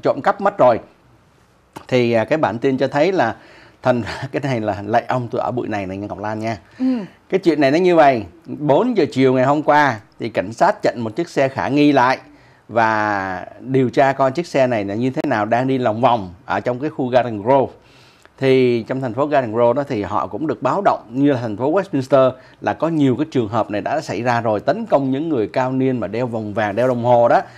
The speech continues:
Speaker 1: mà đi ngoài đường đó. Thì họ chặn chiếc xe này lại thì phát hiện ra đây là cái bà, cái bà này đây, cái bà này có tên là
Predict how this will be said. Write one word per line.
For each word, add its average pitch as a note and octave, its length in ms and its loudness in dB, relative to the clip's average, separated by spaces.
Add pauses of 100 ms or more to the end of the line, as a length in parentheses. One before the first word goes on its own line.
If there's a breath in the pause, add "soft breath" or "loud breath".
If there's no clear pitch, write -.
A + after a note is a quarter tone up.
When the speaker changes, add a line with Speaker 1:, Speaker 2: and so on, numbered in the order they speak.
(140 loud breath)
Speaker 1:
mà - 60 -6
đi C3+ 120 0
ngoài B2+ 160 0
đường B2+ 240 4
đó. D#4+ 120 4 (640 loud breath)
Thì C3 200 4
họ A2 200 -4
chặn B2+ 200 -2
chiếc D#3+ 120 -4
xe D3+ 120 2
này A#2+ 120 0
lại G2 240 0
thì A2+ 100 -4
phát F#3 240 0
hiện D3+ 220 -6
ra C#3 320 0
đây D3 340 2
là A2+ 120 -2
cái D#3+ 140 -2
bà, C3+ 440 0 (440 soft breath)
cái D#3 100 -2
bà B2+ 160 0
này A2+ 160 -4
đây, C3 180 0 (180)
cái D3 100 -6
bà A#2 180 0
này G#2+ 100 -4
có C#3+ 140 -4
tên B2+ 380 0
là F#2+ 720 -4